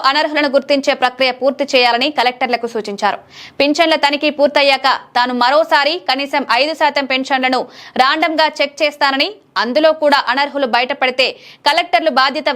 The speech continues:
వహించాల్సి ఉంటుందన్నారు. ప్రతి సచివాలయ పరిధిలోనూ దివ్యాంగుల కోటాలో అనర్హులు పింఛన్లు పొందుతున్నట్టు గుర్తించారు అధికారులు. ఇదే విషయాన్ని పలువురు కలెక్టర్లు ముఖ్యమంత్రికి ప్రస్తావించారు. అలాగే తల్లిదండ్రులు చనిపోయి చిన్నారులు ఉంటే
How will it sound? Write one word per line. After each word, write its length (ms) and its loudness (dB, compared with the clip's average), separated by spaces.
వహించాల్సి 540 -2
ఉంటుందన్నారు. 480 -2
ప్రతి 260 0
సచివాలయ 540 2
పరిధిలోనూ 440 2
దివ్యాంగుల 500 2
కోటాలో 360 2
అనర్హులు 380 0
పింఛన్లు 440 0
పొందుతున్నట్టు 580 0
గుర్తించారు 500 0
అధికారులు. 400 -2
ఇదే 200 2
విషయాన్ని 420 -2
పలువురు 320 0
కలెక్టర్లు 420 -2
ముఖ్యమంత్రికి 680 0
ప్రస్తావించారు. 640 -2
అలాగే 360 2
తల్లిదండ్రులు 560 0
చనిపోయి 400 0
చిన్నారులు 480 4
ఉంటే 180 2